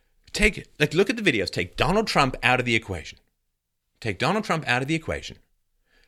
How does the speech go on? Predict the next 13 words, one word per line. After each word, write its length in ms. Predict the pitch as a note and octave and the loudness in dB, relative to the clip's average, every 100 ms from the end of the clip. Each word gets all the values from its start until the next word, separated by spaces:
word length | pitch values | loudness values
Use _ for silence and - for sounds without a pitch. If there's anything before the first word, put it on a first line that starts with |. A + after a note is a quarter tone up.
| _ _ - | _ _ -4
Put 160 | D4+ | 2
in 160 | A3 E3+ | 2 2
Hillary 300 | C3 G#2+ F#2 | 2 0 0
Clinton. 320 | - D#2 - - _ _ _ _ _ _ _ _ _ - | -4 -10 -14 -20 _ _ _ _ _ _ _ _ _ -10
All 100 | G2 | -4
right? 200 | C#3+ B3+ _ _ _ _ _ _ _ _ _ _ - | -4 -6 _ _ _ _ _ _ _ _ _ _ -12
Take 180 | F2+ D#2 | -8 -4
Michelle 300 | F#2+ - C#3 | -2 2 2
Fields 440 | - C4 D3 - - | 2 2 2 -2 -6
out 120 | F#2 F2 | -6 -4
of 60 | |
the 80 | E2 | -6
equation 500 | D#2+ D#2 D2+ D2 | -6 -6 -6 -10